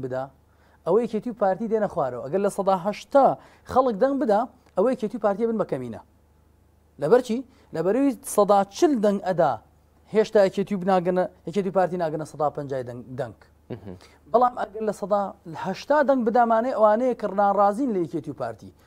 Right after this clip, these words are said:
Speaker 2: بەڵێ.
Speaker 1: بڕۆ لە ماڵەوە مەخەون. وەرن با یەکێتی و پارتی زەعیف بکەین. وەرن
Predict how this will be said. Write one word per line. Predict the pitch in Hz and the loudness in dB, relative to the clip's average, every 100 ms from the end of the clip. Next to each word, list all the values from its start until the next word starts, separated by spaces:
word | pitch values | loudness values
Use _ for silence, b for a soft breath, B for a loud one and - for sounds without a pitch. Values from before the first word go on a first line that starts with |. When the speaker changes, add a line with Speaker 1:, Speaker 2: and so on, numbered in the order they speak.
| b | b
Speaker 2:
بەڵێ. | 196 | -2
Speaker 1:
بڕۆ | 226 180 | 0 0
لە | 180 | 2
ماڵەوە | 220 208 202 | 4 4 2
مەخەون. | 190 - - _ _ b - | -2 -8 -20 _ _ b 2
وەرن | 208 233 190 | 4 4 -2
با | 208 208 | -8 -14
یەکێتی | - 147 | -16 -12
و | 165 | -4
پارتی | 131 123 135 | -4 -4 -10
زەعیف | 117 120 139 | -10 -10 -12
بکەین. | - 98 _ _ _ - | -12 -18 _ _ _ -4
وەرن | 175 180 | -2 -2